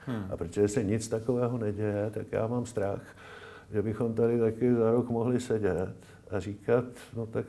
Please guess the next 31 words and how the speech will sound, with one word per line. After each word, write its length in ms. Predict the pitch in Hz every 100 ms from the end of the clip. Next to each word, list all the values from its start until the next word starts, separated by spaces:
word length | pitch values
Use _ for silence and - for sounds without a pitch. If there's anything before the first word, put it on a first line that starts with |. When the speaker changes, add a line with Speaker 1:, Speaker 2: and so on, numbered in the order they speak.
| -
Speaker 2:
ten 120 | 117
rok 180 | 120 113
dva 160 | 113
tisíce 500 | 110 117 113 117 -
dvacet 340 | 120 117 - 117
čtyři 340 | - 117 113
už 140 | 120
nezachráníme, 920 | 120 110 117 127 120 117 120 120 120 135 - - - - -
protože 360 | 123 - 117
žádné 440 | 107 101 104 117 113
zákony 520 | 110 110 127 120 123
se 160 | 135
neschválí 720 | 123 113 - 110 120 120 120 127 - -
tak, 200 | - 104
jako 280 | 110 110 117
to 160 | - 120
teď 260 | - 110 113
říkáme 640 | 98 95 107 104 113 120
o 100 | 117
roku 280 | 117 117 123
dvacet 400 | 113 117 - 127
tři. 340 | - 143 147 - - - - - - - - -
Ten 140 | 110
rok 160 | 104 113
dvacet 300 | 107 110 127
tři 140 | 123
já 180 | 120 120
jsem 160 | 107 127
ještě 240 | 123 127
schopen 300 | 120 117 127
akceptovat. 680 | 131 135 160 156 117 104 -